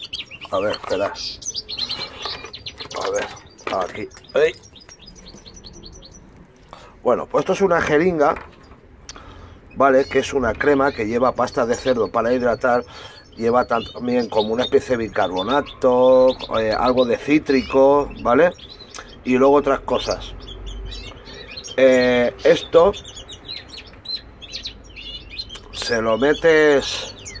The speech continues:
así debajo de las patitas. Empiezas a hacerle así un masaje, un masaje. Y por donde tiene las anillas también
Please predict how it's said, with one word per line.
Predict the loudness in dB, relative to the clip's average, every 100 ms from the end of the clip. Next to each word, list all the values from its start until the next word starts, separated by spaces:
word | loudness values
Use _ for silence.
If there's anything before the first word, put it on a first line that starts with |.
| -16 -14 -12 -10 -10 -10 -6
así | -4 0
debajo | 4 4 4 4
de | 4
las | 4
patitas. | 2 4 4 4 2 -2 -14 -16 -14 -14 -14 -16 -20 -10
Empiezas | -4 0 0
a | 0
hacerle | 0 2 4 6 6 6 2 -6 -6
así | -2 -2 4 8
un | 8
masaje, | 6 2 2 4 4
un | 4 4
masaje. | 4 2 2 2 0 -2 -16 -16 -2
Y | 0
por | 4 6
donde | 6 4
tiene | 4 6 6
las | 6
anillas | 4 2 2 6 6 4 0 0
también | 0 2 2 2